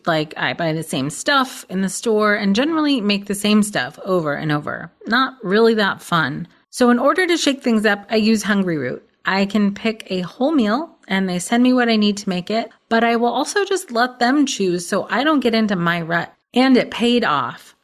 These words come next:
I got the chicken shawarma naan flatbread. These are flavors that I wouldn't have thought to put together on my own, and they totally work. It was so yummy and so easy to make.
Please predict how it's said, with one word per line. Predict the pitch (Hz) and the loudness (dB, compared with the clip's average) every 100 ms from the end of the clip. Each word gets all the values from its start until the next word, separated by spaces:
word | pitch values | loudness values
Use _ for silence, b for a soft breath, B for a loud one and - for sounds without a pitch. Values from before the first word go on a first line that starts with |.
| - | -2
I | 240 | 0
got | 277 285 | 0 -2
the | |
chicken | - 285 277 294 | -4 -4 -2 -2
shawarma | 285 240 220 220 | -2 0 2 2
naan | 185 175 175 | 0 0 -2
flatbread. | - 151 139 147 147 180 _ _ _ - | -4 -4 -2 -8 -8 -14 _ _ _ -2
These | 233 330 | 2 2
are | 359 339 | 2 0
flavors | - 262 247 262 226 | 0 0 2 2 2
that | 220 170 | -2 -2
I | 190 | -2
wouldn't | 202 247 277 214 | 2 2 2 0
have | 190 214 | -4 -2
thought | 233 226 | -2 -4
to | 220 | -6
put | 208 214 | -6 -4
together | 208 196 196 190 | -2 -2 -2 0
on | 180 | 0
my | 175 160 - | -2 -4 -2
own, | 247 233 185 175 196 | 2 2 0 -2 -2
and | 190 | 0
they | 196 | 0
totally | 190 - 220 233 202 175 | -4 -4 -2 0 0 0
work. | 165 - - | -2 -4 -6
It | 202 | -4
was | 180 175 | -2 -2
so | - 226 | 0 0
yummy | 226 185 190 185 - | 2 0 -2 -4 -6
and | 165 170 | -4 -4
so | 165 190 190 | -4 -4 -2
easy | 196 175 | -2 -4
to | 156 | -6
make. | 147 - - | -6 -10 -14